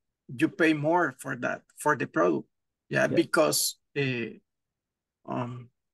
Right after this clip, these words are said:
Speaker 1: how, how to explain this? Yeah, you can buy, uh,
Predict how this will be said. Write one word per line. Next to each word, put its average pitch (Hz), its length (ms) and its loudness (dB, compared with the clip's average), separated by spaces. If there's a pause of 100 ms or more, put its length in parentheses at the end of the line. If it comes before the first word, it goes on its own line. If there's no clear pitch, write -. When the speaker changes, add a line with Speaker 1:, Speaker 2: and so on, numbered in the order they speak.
(680)
Speaker 1:
how, 170 260 2
how 180 200 2
to 175 120 -4
explain 151 560 0
this? - 300 -4
Yeah, - 240 -2 (480)
you 170 160 6
can 175 280 2
buy, 170 600 6 (200)
uh, 131 580 -4